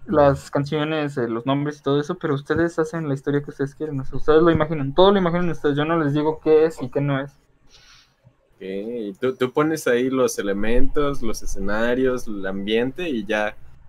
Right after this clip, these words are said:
Speaker 2: que cada uno haga su, construya su historia encima de esto, ¿no?
Speaker 1: Yo, ajá, yo les vengo, yo ahorita les estoy viniendo a contar lo que yo en ese momento sentí y quise hacer. Pero lo que ustedes hagan o lo que ustedes sientan o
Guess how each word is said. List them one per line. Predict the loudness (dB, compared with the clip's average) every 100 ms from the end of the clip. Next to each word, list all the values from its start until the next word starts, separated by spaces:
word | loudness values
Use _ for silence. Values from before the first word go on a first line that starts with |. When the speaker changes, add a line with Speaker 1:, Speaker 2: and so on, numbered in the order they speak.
| -20 -20
Speaker 2:
que | -4
cada | 2 4 4
uno | 2 2
haga | 2 0
su, | -2 -6 -2
construya | -2 -2 0 0 0
su | -4
historia | -4 0 0
encima | -2 -6 -4 -2
de | -4
esto, | -6 -8
¿no? | -4 -4 -4 -10 -12
Speaker 1:
Yo, | 0 4 4
ajá, | 6 6
yo | 6
les | 4 4
vengo, | 2 2
yo | 4 4
ahorita | 4 4
les | 2 2
estoy | 4 8
viniendo | 8 6 6 4
a |
contar | 2 6 6 6 0 -20 _
lo | -8
que | -2
yo | 4 4 4 -4 -20 _ -8
en | -8
ese | -4
momento | -2 -2 -2 -6
sentí | -8 -8 -4 -2 -2
y |
quise | -4 -10 -4
hacer. | -2 -2 -4 -6 _ _ -20 -20 -20 -20 -8 4
Pero | 6 8
lo | 6
que | 2
ustedes | 2 2 2
hagan | 0 0 -2
o | -2
lo | -2
que | -2
ustedes | 0 0 4
sientan | 4 4 2 2 0 2 6 6 4 -2
o | -4